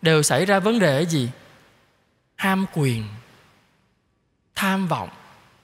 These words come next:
thích quyền lực. Thì Chúa Giêsu giải thích cho chúng ta nghe trong nước Chúa và suy nghĩ của Thiên Chúa về người làm lớn là như thế nào.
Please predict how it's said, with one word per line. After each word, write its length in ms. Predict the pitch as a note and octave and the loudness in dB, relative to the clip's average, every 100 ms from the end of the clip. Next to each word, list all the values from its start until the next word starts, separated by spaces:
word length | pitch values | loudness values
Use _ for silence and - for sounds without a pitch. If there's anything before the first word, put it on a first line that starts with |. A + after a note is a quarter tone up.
| _ _ _ _ | _ _ _ _
thích 160 | - - - | -6 -6 -4
quyền 280 | F3 B2 A#2 | -2 -2 -2
lực. 160 | A#2 - - - _ _ _ _ _ _ _ _ _ _ _ _ C#3+ C3+ _ _ _ - | -4 -6 -20 -20 _ _ _ _ _ _ _ _ _ _ _ _ -20 -20 _ _ _ -4
Thì 100 | C#3 | 0
Chúa 120 | F#3+ | 2
Giêsu 200 | F3+ F3 | 2 2
giải 200 | D3 A#2 | 2 0
thích 180 | A#3 B3 | -2 -4
cho 80 | |
chúng 140 | B3 F3 | -6 -4
ta 80 | E3 | -2
nghe 360 | D#3 D3+ D3 D#3+ - - - _ _ _ _ _ - | -2 -2 -2 -8 -16 -20 -20 _ _ _ _ _ -4
trong 260 | F#3 F3+ F#3 | -2 2 2
nước 180 | A#3 - | 2 0
Chúa 380 | F#3+ G3 A#3 C4 - - - _ _ _ - | 0 0 -2 -6 -16 -20 -20 _ _ _ -12
và 280 | B2+ D3 C#3 | -2 0 0
suy 340 | - A#3+ A#3+ | 0 2 4
nghĩ 320 | G#3+ C#3 G3+ | 4 4 2
của 200 | A3+ C3 | 0 -2
Thiên 220 | - G#3+ | 2 2
Chúa 360 | G3 G3+ G#3+ C#4 - - - | 2 2 2 0 -6 -12 0
về 160 | C#3 | 0
người 180 | C3 C3 | 2 2
làm 200 | B2+ A#2 | 2 2
lớn 340 | B2+ E3 A#3 D#4 | 4 4 2 -2
là 220 | C3+ A2 | -2 -2
như 200 | A#2+ D3 | 0 -2
thế 160 | D#3 F3 | 0 0
nào. 240 | B2+ | -2